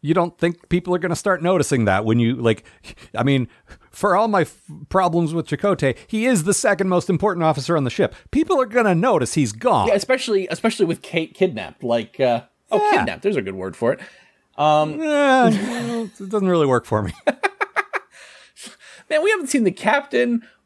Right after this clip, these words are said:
Speaker 2: or the se-, the first officer, or that fucker who just won't go away in a long time. I wonder where they all went.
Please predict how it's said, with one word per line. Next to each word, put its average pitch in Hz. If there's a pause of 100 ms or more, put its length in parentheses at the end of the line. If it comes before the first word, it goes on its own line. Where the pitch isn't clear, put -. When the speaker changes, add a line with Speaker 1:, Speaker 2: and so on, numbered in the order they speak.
(200)
Speaker 2:
or 277
the 214
se-, 202
the 175
first 185
officer, 170
or 196
that -
fucker -
who 190
just 190
won't 185
go 180
away 160
in 123
a 120
long 147
time. 160
I 139
wonder 262
where 359
they 262
all 233
went. 143